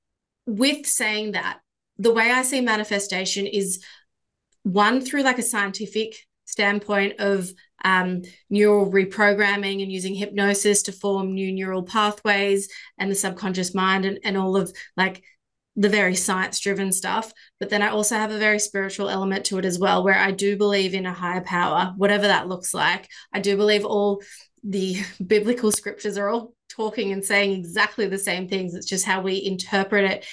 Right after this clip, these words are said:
is different. I really think there is this whole idea of energy and vibrations. And,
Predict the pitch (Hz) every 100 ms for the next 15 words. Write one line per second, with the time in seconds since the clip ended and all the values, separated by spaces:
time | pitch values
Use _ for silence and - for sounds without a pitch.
0 | - - 202 - 190 190 180 226 - -
1 | - 202 185 214 214 220 220 214 - 196
2 | 196 190 190 - - 196 196 196 185 185
3 | 185 185 220 214 208 208 202 202 190 185
4 | 180 180 190 196 196 202 196 196 196 -
5 | - - 208 196 196